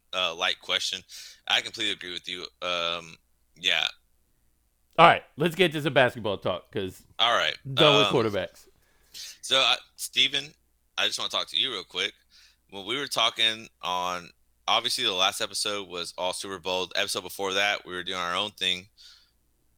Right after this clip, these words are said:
Speaker 1: Uh, your team was on a six-game win streak. Mine was on a six-game lose-, six-game losing streak.
Speaker 2: <laughs>
Speaker 1: Now my team's on a four-game winning streak, and you're on a four-game losing streak. Can we win at the same time? Like,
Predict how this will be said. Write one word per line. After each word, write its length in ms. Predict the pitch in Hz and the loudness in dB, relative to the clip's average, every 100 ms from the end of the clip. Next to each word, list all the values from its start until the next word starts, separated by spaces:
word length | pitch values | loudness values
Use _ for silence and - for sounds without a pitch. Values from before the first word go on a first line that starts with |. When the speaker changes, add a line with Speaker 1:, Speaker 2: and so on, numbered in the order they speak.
| _ - | _ 2
Speaker 1:
Uh, 320 | 101 95 95 | 4 6 4
your 340 | 90 95 123 | 2 2 2
team 360 | 135 143 120 120 | 0 2 4 2
was 160 | 120 110 | 0 -2
on 140 | 95 | -2
a 80 | 90 | 0
six-game 500 | - 110 - 107 95 | 0 0 0 0 -2
win 160 | 95 | -4
streak. 400 | 95 95 95 - | -2 -2 -4 -6
Mine 200 | 87 92 | -4 -2
was 120 | 104 98 | -2 -4
on 100 | 87 | -2
a 60 | |
six-game 460 | - 98 - 95 87 | -2 -2 -2 -2 -2
lose-, 320 | 101 131 - - | -6 -4 -6 -6
six-game 840 | - - 123 - - 101 98 92 85 | -2 0 2 0 0 0 0 0 -4
losing 440 | 76 107 139 104 85 | -4 -2 -2 -4 -4
streak. 440 | - 87 87 85 - - _ - | -4 -4 -6 -6 -10 -20 _ -12
Speaker 2:
<laughs> 240 | 107 - | -12 -6
Speaker 1:
Now 300 | 104 127 131 | -2 0 2
my 160 | 104 117 | 2 0
team's 260 | - 113 104 | 2 -2 0
on 120 | 92 | -2
a 40 | |
four-game 540 | - 127 139 110 98 92 | -4 -6 -2 0 0 -2
winning 300 | 127 117 92 | -2 0 0
streak, 600 | - - 85 85 - - _ _ - | -2 -4 -4 -6 -6 -16 _ _ -2
and 240 | 95 92 95 | 0 0 0
you're 120 | 101 | 0
on 80 | 90 | 0
a 60 | |
four-game 500 | - 107 101 92 90 | -2 -2 0 0 0
losing 340 | 95 123 110 87 | 0 0 0 0
streak. 380 | - 87 76 - | 0 0 -4 -6
Can 120 | 101 | -4
we 100 | 127 | -2
win 200 | 139 151 | -2 -2
at 80 | 151 | 2
the 100 | 143 | 2
same 220 | 151 160 | 2 0
time? 320 | 160 165 | 2 2
Like, 100 | 160 | 0